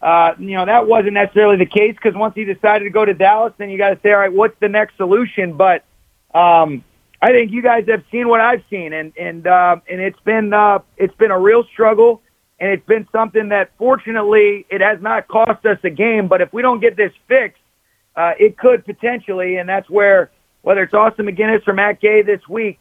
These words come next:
uh, we're looking to see if we can get, uh, you know, some better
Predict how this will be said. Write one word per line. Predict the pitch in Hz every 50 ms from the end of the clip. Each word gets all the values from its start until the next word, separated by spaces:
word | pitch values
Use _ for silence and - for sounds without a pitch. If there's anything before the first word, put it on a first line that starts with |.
| _ _
uh, | - 165 175 175 175 170
we're | 180 208
looking | 208 220 208 - 208
to | 196 180 -
see | - 220
if | 214 165
we | 202 208
can | 190 202 202 190
get, | 202 214 208 - _ -
uh, | 190 196 196 196 190 180 156 - _ _ _ _ _ _
you | - 180
know, | 190 185 185 -
some | - 196 180
better | 160 196 214 226 220 214 208 202 190